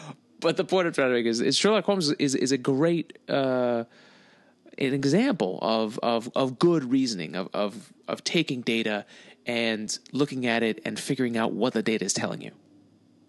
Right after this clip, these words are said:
And this quote, uh, from Arthur Conan Doyle, one of the authors of For Sherlock Holmes,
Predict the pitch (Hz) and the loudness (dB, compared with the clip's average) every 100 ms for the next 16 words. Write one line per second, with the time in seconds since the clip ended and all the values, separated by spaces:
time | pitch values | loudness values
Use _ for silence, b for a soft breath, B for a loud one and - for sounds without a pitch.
0 | B B B B - 113 - - 151 139 | B B B B -4 -4 -4 0 2 2
1 | 123 - _ _ _ _ - - 113 110 | -2 -8 _ _ _ _ -12 -6 -2 -2
2 | 101 98 - - - 117 110 107 - 120 | -2 -4 -6 -10 -4 -2 0 -2 -4 -4
3 | 120 120 - 120 110 104 117 110 98 104 | -2 -6 -4 -4 -4 0 0 0 -2 -4
4 | 104 104 110 - 98 - 110 113 107 - | -2 -2 -2 -4 -6 -2 0 0 -4 -2
5 | 117 104 - 104 - - 95 - | -2 0 0 -2 -2 -4 -6 -6